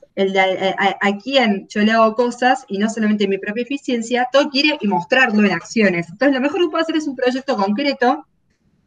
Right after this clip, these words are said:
en donde yo muestre entonces cómo le agregué valor, porque no sé,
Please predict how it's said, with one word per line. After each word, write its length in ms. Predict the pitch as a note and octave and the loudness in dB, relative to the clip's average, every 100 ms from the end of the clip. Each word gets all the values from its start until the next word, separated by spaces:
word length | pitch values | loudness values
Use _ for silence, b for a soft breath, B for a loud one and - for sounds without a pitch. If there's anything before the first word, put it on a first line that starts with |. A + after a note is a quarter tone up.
| - | -2
en 140 | A#3 | 0
donde 200 | B3+ C#4+ | 2 2
yo 140 | C#4 C4 | 2 2
muestre 560 | C#4 C#4+ - C4 D4+ - B | 2 0 2 2 0 -4 B
entonces 480 | G#3+ G#3 A3+ A#3 C#4 - | 2 2 2 0 -2 0
cómo 180 | C#4 | 2
le 100 | C#4+ | 2
agregué 280 | C4 A#3+ B3+ | 4 4 4
valor, 480 | C4+ C4 C#4+ D4+ D#4 | 4 4 4 2 0
porque 180 | G#3 G#3+ | -2 0
no 140 | G#3+ | 0
sé, 320 | G#3 G3+ F#3 | 0 -2 -4